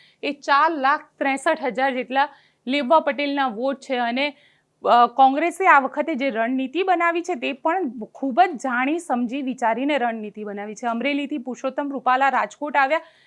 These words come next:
તો પરેશ ધાનાણી જે લેવા પટેલ સમાજના છે તેને પણ રાજકોટ મોકલવામાં આવ્યા. સાથે કોળી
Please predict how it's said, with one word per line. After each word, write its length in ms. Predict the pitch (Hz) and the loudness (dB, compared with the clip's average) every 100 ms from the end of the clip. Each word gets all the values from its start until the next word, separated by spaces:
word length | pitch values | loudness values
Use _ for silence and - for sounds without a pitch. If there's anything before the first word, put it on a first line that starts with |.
| _ _ | _ _
તો 80 | 277 | -2
પરેશ 440 | 269 240 339 285 | 0 2 0 -2
ધાનાણી 440 | 269 247 262 262 302 | -2 -2 -2 -4 -4
જે 140 | 269 | -6
લેવા 460 | 226 220 240 339 392 | -6 -6 2 4 6
પટેલ 300 | 339 330 320 | 2 -2 -4
સમાજના 560 | 262 240 262 247 254 | -4 -2 -2 -2 -4
છે 260 | 247 311 330 _ _ _ | -2 -6 -6 _ _ _
તેને 240 | 254 262 285 | -2 -2 -2
પણ 220 | 285 311 | -2 0
રાજકોટ 460 | 254 208 - 240 233 | 0 -2 -2 -4 -4
મોકલવામાં 720 | 220 214 220 214 214 214 208 | -10 -8 -6 -6 -6 -6 -4
આવ્યા. 200 | 196 277 | -2 -2
સાથે 300 | 277 247 302 | -2 -4 -6
કોળી 460 | 277 277 320 349 | -4 -2 -2 -4